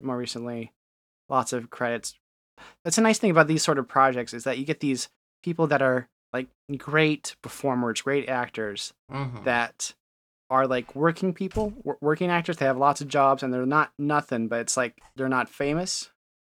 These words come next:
Speaker 2: Right.
Speaker 1: Like, you don't know who they are unless they look them up, and you just put them all together and just all talent working off each other, and it just makes every-, everything better. <laughs>
Speaker 2: Totally.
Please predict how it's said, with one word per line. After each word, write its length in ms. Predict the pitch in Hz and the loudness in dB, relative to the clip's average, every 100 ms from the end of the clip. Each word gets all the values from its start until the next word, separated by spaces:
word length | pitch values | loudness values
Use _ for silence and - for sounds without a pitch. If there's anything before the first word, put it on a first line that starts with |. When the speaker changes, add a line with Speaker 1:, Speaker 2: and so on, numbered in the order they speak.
| _ - - | _ -20 -14
Speaker 2:
Right. 440 | 143 147 127 98 92 | -6 0 0 0 -2
Speaker 1:
Like, 140 | - | 0
you 60 | 143 | 2
don't 180 | 147 143 | 4 4
know 240 | 147 135 - | 2 0 -4
who 160 | - 147 | 0 4
they 80 | |
are 120 | 135 135 | 6 4
unless 180 | 139 - | 2 0
they 200 | 135 - - | -4 -4 -8
look 140 | 139 | -4
them 140 | 135 | -2
up, 120 | 143 147 | -2 -2
and 80 | 143 | -2
you 80 | |
just 160 | 135 - | -2 -2
put 100 | 156 | -2
them 120 | 143 | 0
all 180 | 131 135 | 2 2
together 340 | 127 131 127 | 2 0 0
and 140 | 117 127 | -2 -4
just 300 | 131 117 - | -4 -6 -6
all 480 | 127 123 120 120 _ _ _ _ _ _ _ _ - | 0 0 0 -6 _ _ _ _ _ _ _ _ -6
talent 720 | - 131 127 123 - - - _ _ _ _ | 2 4 4 -2 -6 -8 -10 _ _ _ _
working 300 | 131 131 123 | -6 -4 -2
off 180 | 123 113 | -4 -4
each 140 | 120 | -6
other, 240 | 123 120 120 | -6 -4 -6
and 160 | 113 | -6
it 100 | 117 | -8
just 240 | - 117 - | -6 -8 -8
makes 200 | 117 - | -10 -8
every-, 160 | 127 127 | -8 -6
everything 360 | 120 117 110 | -8 -8 -8
better. 320 | 101 98 98 - | -8 -10 -14 -16
<laughs> 60 | - - - - - _ _ _ _ - - - - _ _ | -14 -14 -14 -16 -20 _ _ _ _ -20 -20 -20 -20 _ _
Speaker 2:
Totally. 520 | - 110 98 90 73 | -4 -2 -2 -2 -6